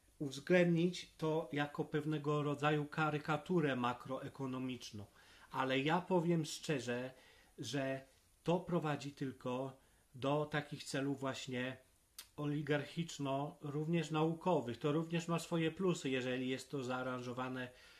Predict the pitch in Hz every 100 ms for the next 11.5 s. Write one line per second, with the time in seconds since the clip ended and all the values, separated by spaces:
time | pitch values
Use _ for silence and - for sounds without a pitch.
0 | - _ - 143 151 139 - 143 147 147
1 | - - - - 123 143 139 143 139 -
2 | 135 - - - - - 131 127 - 139
3 | 143 147 147 147 123 - 170 196 190 185
4 | 214 175 202 202 185 180 180 185 175 185
5 | 180 165 175 175 175 - 185 - - 220
6 | 139 107 113 104 107 104 101 - - -
7 | - - - - - 151 175 185 185 180
8 | - 202 - 196 208 - 135 107 101 107
9 | 101 101 107 - 117 - 104 104 - -
10 | 131 147 180 160 156 143 151 165 165 151
11 | 143 127 - 147 196